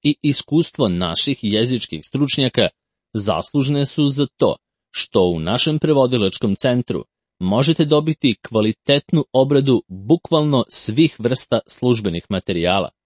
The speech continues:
bez obzira na sferu društva na koju se odnose ili na složenost njihovih sadržaja. Lične isprave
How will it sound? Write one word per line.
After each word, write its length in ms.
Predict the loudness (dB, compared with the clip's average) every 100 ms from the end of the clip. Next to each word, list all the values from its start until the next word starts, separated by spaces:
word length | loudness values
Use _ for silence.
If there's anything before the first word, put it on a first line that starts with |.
| _ _ _ -16 -2
bez 260 | 0 0 0
obzira 460 | 0 0 2 0 0
na 140 | -2
sferu 400 | -8 -2 0 2
društva 520 | 0 0 0 2 0 0 _ _ -6
na 160 | -4 -2
koju 260 | 2 2
se 180 | 2 -4 -2
odnose 600 | -2 0 -2 -4 -6 -8 _ _
ili 280 | 2 4 2
na 280 | 0 -2 -4
složenost 680 | -4 -4 -2 0 -2 -4 _ _ _ -4
njihovih 460 | -2 0 -2 -4 -4
sadržaja. 540 | -4 -2 -2 -2 -4 -8 _ _ _ _ _ _ -4
Lične 460 | 2 2 2 0
isprave 520 | 0 0 -2 -2 -4